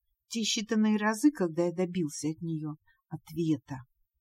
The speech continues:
осчастливили меня на всю жизнь. Два из них приходятся на наших детей. Я имею в виду половой акт.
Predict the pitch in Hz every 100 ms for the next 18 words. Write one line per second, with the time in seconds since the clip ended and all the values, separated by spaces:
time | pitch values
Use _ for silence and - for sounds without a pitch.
0 | _ 156 156 202 202 269 254 190 165 160
1 | 156 147 156 160 - 226 202 151 135 -
2 | 147 _ _ _ _ _ _ _ 180 214
3 | 302 240 180 151 - 185 208 220 220 -
4 | 185 165 160 175 165 160 151 - - 131
5 | - _ _ _ _ _ _ - 165 185
6 | 190 196 185 185 196 220 175 170 170 190
7 | 190 185 156 -